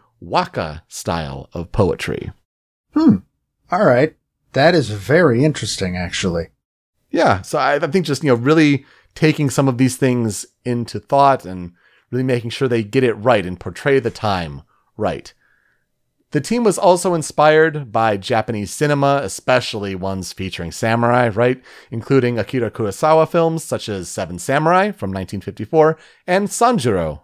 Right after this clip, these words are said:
Speaker 1: from nineteen sixty-two. The second time in a month that we've talked about Sanjuro, which is crazy.
Speaker 2: <laughs>
Speaker 1: We talked about Michiru Oshima and Twilight Princess and how she worked on a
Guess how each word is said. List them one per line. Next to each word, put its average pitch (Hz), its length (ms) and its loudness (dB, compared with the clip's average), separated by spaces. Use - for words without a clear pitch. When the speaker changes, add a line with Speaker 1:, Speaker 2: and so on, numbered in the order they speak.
Speaker 1:
from 90 400 -2
nineteen 90 440 -6
sixty-two. 104 640 0
The 156 360 0
second 214 360 2
time 180 260 2
in 151 60 -2
a 135 60 0
month 143 360 0
that 135 120 0
we've 131 160 -4
talked 143 220 2
about 131 220 0
Sanjuro, 110 640 0
which 107 220 -6
is 101 260 -6
crazy. 139 580 0
Speaker 2:
<laughs> - 0 -
Speaker 1:
We 117 140 -2
talked 117 300 0
about 135 240 2
Michiru 135 400 -2
Oshima 120 480 -4
and 107 160 -8
Twilight 135 340 2
Princess 127 480 0
and 110 140 -6
how 113 300 2
she 117 180 -6
worked 139 260 0
on 156 140 4
a 175 240 4